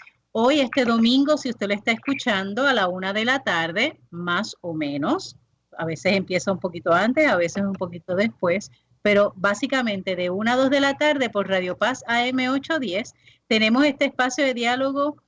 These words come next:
interdisciplinario, multisectorial, de base de fe ecuménico e interreligioso, en el cual hablamos sobre la realidad de nuestro planeta o la realidad de nuestra casa común, particularmente de todo lo que acontece en el archipiélago puertorriqueño,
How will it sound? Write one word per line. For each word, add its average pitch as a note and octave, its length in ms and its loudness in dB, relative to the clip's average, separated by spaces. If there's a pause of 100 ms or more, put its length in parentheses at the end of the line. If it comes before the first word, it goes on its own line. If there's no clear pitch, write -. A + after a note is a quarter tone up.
(220)
interdisciplinario, C4 1300 0 (240)
multisectorial, A#3+ 840 2
de G#3+ 100 2
base F3 280 -2
de A3 120 0
fe A#3 120 -2
ecuménico A#3 440 0
e B3+ 60 2
interreligioso, C4+ 840 0
en B3+ 140 0
el A#3 120 0
cual G#3 200 2
hablamos C#4+ 520 2
sobre G#3 220 0
la G3 140 0
realidad F#3 420 -2
de G#3 100 0
nuestro B3 400 0
planeta C#4 540 2
o B3+ 40 0
la G#3+ 120 0
realidad F3 300 -2
de F#3+ 80 -2
nuestra A3 300 -2
casa D#3 260 -4
común, C4+ 400 2 (320)
particularmente C4+ 1040 2
de B3+ 80 -2
todo G#3 240 0
lo A#3 80 -2
que B3 80 -2
acontece C4 560 0
en B3 80 2
el G3+ 100 2
archipiélago G3 640 -2
puertorriqueño, F3 960 -2